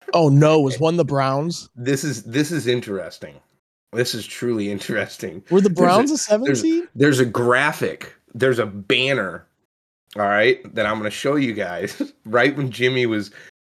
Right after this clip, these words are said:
Speaker 2: saying his little, trying to get his little shot in. There's a banner that normally, if it was, if it was designed any other way, but there's no pattern to it.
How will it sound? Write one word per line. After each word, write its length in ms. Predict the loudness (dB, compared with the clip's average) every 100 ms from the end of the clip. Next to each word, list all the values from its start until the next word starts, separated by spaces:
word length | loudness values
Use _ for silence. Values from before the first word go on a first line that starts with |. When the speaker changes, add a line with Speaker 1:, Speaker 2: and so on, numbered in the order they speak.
| _
Speaker 2:
saying 240 | 0 2 2
his 160 | 0
little, 220 | -2 -4 -2
trying 220 | 0 0
to 60 |
get 120 | 0 0
his 140 | 0
little 180 | -4 -4
shot 380 | -4 -4 -2 -4
in. 280 | -6 -10 -12 _ _ _ _ _ _ _ _ _
There's 220 | 2 2 2
a 40 |
banner 460 | 0 2 4 4 4
that 220 | 0 -2
normally, 640 | 2 6 6 6 6 4 2
if 140 | 0
it 100 | 0
was, 320 | 0 -2 -6 _
if 160 | 0 0
it 120 | 0
was 260 | 0 -2
designed 840 | -8 -16 -16 -8 -4 -2 -2 -2 -4
any 340 | -4 -2 2
other 160 | 2 2
way, 220 | 4 4
but 180 | 4 2
there's 240 | 2 0 2
no 200 | 2 2
pattern 580 | 0 -4 -2 0 -2 -4
to 240 | -8 -8
it. 280 | -6 -8 -10